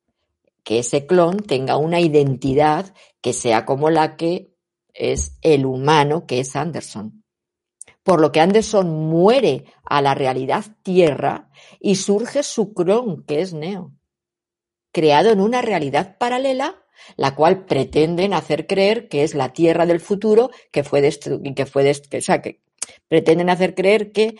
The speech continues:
en realidad hubo una Tierra fu-, de-, en, del, en el futuro que está de todo destruido por la guerra de humanos y máquinas. Seguimos con el juego mental.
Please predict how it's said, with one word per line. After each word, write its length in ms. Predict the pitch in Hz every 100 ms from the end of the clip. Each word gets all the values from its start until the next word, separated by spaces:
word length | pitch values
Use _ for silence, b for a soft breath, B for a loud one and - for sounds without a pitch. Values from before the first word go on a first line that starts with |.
| B -
en 120 | 151
realidad 360 | 147 151 151
hubo 140 | 170 185
una 200 | 165 139
Tierra 320 | 160 165 165
fu-, 220 | 165 165
de-, 480 | - 170 160 - 82 - -
en, 360 | - 143 135 139
del, 200 | 147 151
en 140 | 151 151
el 60 |
futuro 340 | 143 151 180 190
que 80 |
está 160 | 151 135
de 100 | 139
todo 240 | 143 135
destruido 640 | 139 139 - 175 185 196 285 b b b _
por 160 | 139
la 100 | 123
guerra 240 | 131 135 151
de 80 |
humanos 380 | 151 160 175 190
y 60 | 143
máquinas. 640 | 147 151 131 113 - _ _ _ _ _
Seguimos 600 | - 165 131 139 175 220
con 180 | 277 175
el 80 |
juego 320 | 139 147 156 214
mental. 640 | 170 143 180 208 160